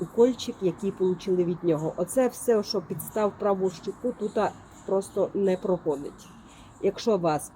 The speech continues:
ображають, образьте так, щоб більше з голови вилетіло другий раз вас, вам щось сказати. Якщо людина до вас добре ставиться, якщо вона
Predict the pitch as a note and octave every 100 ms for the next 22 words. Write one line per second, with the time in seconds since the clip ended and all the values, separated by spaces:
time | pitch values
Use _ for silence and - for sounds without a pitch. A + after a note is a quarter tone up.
0 | - D4 C4 C#4+ C#4 C#4 C#4 C4 C4 -
1 | - F3 F#3 F3+ F3+ F#3+ F#3 A3 B3 -
2 | - G3 E3+ G#3+ - G3+ F3 D#3 F#3 G3+
3 | G3 F3+ D#3+ E3 D#3 D3 D#3+ E3 D#3 E3+
4 | D#3 D3+ E3 G#3+ B3 - - - - E3
5 | F3 F#3+ - - F#3 F3+ F#3+ - F3 -
6 | - E3+ D#3+ C#3 - D#3 - - - -
7 | E3 - D#3+ D3 D3+ C#3+ C3 C3+ C3 C3+
8 | - D3 F#3 C4 E4 - E4 E4+ F4 -
9 | E4+ E4 - - - - E3+ - G3+ D#3+
10 | D#3+ D#3